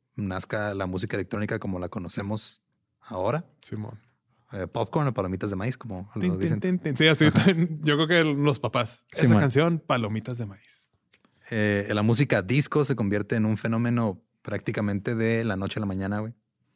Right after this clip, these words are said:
Speaker 1: Empieza a dominar las listas, estaciones de radio, los clubes. Pero luego en el setenta y nueve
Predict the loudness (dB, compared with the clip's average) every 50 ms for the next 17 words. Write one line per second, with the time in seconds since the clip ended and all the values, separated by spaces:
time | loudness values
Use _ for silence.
0 | _ _ _ _ -14 -10 -6 -4 -2 -2 -2 -2 0 0 0 -2 -2 -2 0 0
1 | -2 0 0 0 0 0 -2 -4 -8 -14 _ _ _ _ _ _ _ _ _ -16
2 | -12 -8 -6 -4 -2 0 0 0 2 2 2 4 4 4 4 2 0 -2 -6 -6
3 | -6 -4 0 2 4 4 4 4 2 0 -4 -8 -10 _ _ _ _ _ _ _
4 | _ _ _ _ _ _ -2 0 2 4 4 2 2 -2 -6 _ _ _ _ _
5 | _ -6 -4 -2 0 0 0 0 0 -2 -2 -2 -4 -6 -4 -4 -2 -2 0 0
6 | 0 -2 -2